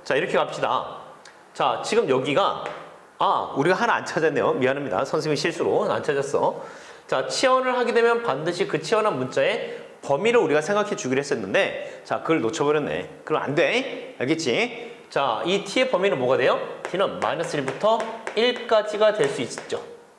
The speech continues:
자, 이 범위 내에서 이 함수의 최대값하고 최소값이 각각 육하고 m이 주어졌습니다. 자, 그것을 찾아보라는 얘기야. 자, 그래서, 자, 여기에 마이너스 일과 일이라고 한번 그려볼게요.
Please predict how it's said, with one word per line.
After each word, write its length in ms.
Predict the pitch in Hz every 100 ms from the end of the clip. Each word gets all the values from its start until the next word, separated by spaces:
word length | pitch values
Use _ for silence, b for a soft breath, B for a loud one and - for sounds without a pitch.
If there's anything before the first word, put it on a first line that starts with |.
| - - _ - - -
자, 100 | 151
이 160 | 202 247
범위 240 | 190 220
내에서 680 | 156 120 208 262 - - -
이 160 | 160 202
함수의 500 | 202 214 196 196 196
최대값하고 540 | 214 214 190 - 185
최소값이 420 | 180 180 - 131
각각 480 | - - 214 - -
육하고 480 | 143 - 135 151 202
m이 220 | 117 147
주어졌습니다. 580 | 180 120 95 - - - - B B -
자, 120 | 117
그것을 320 | - 123 175
찾아보라는 480 | 170 202 202 143 82
얘기야. 160 | 71 - - - - B B B B
자, 160 | - 127
그래서, 540 | - 202 143 180 - B B -
자, 160 | 147 135
여기에 720 | 151 151 160 233 - - - - - - -
마이너스 400 | 123 143 185 190
일과 480 | 208 208 147 214 -
일이라고 320 | 190 202 202
한번 260 | 185 185 180
그려볼게요. 460 | 147 143 - 92